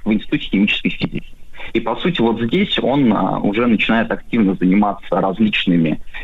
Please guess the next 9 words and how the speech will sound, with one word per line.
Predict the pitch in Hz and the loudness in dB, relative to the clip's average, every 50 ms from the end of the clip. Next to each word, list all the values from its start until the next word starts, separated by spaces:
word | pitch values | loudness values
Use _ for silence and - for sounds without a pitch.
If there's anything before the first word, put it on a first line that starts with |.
| - | -4
и | - 104 107 | 0 0 0
околоядерными | - - 117 113 - - 98 92 92 135 147 190 185 196 160 160 156 151 147 143 | 2 0 0 0 0 0 0 0 2 2 0 0 0 -2 0 2 2 2 2 2
проектами, | - 131 120 120 123 123 - - - - 110 101 95 98 95 - - - - - - - | 0 0 0 2 2 0 0 -2 -2 0 2 4 4 4 2 0 -2 -6 -8 -8 -6 -4
и | - 101 98 | -2 0 0
околовзрывными | - 107 117 113 - 101 95 87 95 - - 104 95 113 139 147 165 175 156 | 2 0 0 0 0 0 0 0 -2 -2 -2 0 2 4 4 4 4 4 2
проектами, | - - 131 123 123 123 120 - - - 117 98 98 98 - - - - - - - - - - - - - - | 2 0 0 0 2 0 0 -2 -4 -2 0 2 2 2 2 0 -4 -6 -10 -14 -16 -18 -16 -16 -16 -12 -8 -4
а, | - 107 104 104 104 98 101 98 98 95 | -2 0 0 0 2 2 2 0 0 -2
развивает | - - 92 87 85 - 92 101 110 110 113 120 117 127 113 101 92 - | -2 -2 -2 0 0 0 2 0 0 2 0 0 2 2 0 0 0 0
важную | 110 104 110 110 101 - - 95 92 92 - 92 92 90 | 2 2 2 0 0 0 2 2 2 4 4 2 2 0